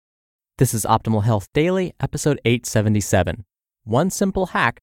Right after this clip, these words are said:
to stop screwing yourself over by Nia Shanks of nia shanks dot com, and I'm Doctor Neil. Hey there, welcome back to Optimal Health Daily, where I read to you from some of the best health and fitness blogs for free. And then on Fridays,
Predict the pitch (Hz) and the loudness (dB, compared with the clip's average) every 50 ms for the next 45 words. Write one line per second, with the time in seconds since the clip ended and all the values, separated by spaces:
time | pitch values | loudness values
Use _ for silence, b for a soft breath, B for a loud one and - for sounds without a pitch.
0 | _ _ - 107 - - - 117 92 85 - - - - 160 175 147 110 95 87 | _ _ -8 -8 -6 -2 -2 -2 -2 -2 -4 -10 -6 -2 0 0 2 0 -2 -4
1 | - - 98 95 95 107 101 92 87 - 80 85 - _ _ _ _ _ - 104 | -4 -2 -2 0 2 2 2 2 0 -2 -4 -6 -10 _ _ _ _ _ 0 0
2 | 107 107 120 139 151 147 - - 117 92 78 - - - - _ _ _ - 107 | 0 2 0 0 0 -2 0 0 0 0 0 -4 -8 -12 -14 _ _ _ -2 0
3 | 101 104 120 143 160 - - 156 143 139 - - - 117 - - - 104 98 90 | 2 2 2 2 0 0 0 0 -2 -2 0 0 0 0 0 0 -2 -2 0 0
4 | 87 95 - _ _ _ - 104 104 104 107 104 101 98 98 - 101 95 92 92 | -2 -4 -8 _ _ _ -4 -2 0 0 2 2 0 0 0 -2 -2 -2 -2 -2
5 | 85 85 - _ _ _ _ _ _ _ _ _ _ _ _ _ _ _ - - | -4 -8 -10 _ _ _ _ _ _ _ _ _ _ _ _ _ _ _ -4 -2
6 | 233 254 165 120 123 120 120 135 120 110 120 117 123 - - - - 117 117 - | 0 2 2 4 2 2 4 2 2 4 2 2 2 0 -4 -4 0 0 -2 0
7 | - 117 113 110 107 113 107 95 - - - 107 101 104 110 120 147 165 139 117 | 0 0 0 2 2 0 0 -2 -4 -4 -2 0 2 2 2 0 0 -2 -2 0
8 | 120 113 110 107 117 117 - - - 123 127 131 - - 113 104 - - 123 117 | 0 0 2 0 -2 -2 -2 -2 -2 0 0 0 -2 -2 -4 -4 -2 -2 -2 -2
9 | 107 107 98 90 - _ - 156 180 180 - - 165 160 160 - 160 147 - 147 | -2 -2 -4 -6 -4 _ -2 0 0 -2 -2 -2 -2 0 0 -2 -4 -2 -2 -4
10 | - - 135 - - - 139 131 123 123 123 123 120 - - _ - - 110 101 | -4 -2 -4 -6 -4 -2 2 4 4 6 4 2 0 -6 -14 _ -8 -6 -6 -6
11 | - - 107 101 - - 117 - _ _ _ _ - 117 117 113 107 98 95 - | -2 -4 -4 -4 -4 -6 -12 -18 _ _ _ _ -2 0 0 2 2 0 -2 -2
12 | - - 175 190 190 151 113 107 107 107 - | 0 2 4 4 4 4 2 2 0 -2 -6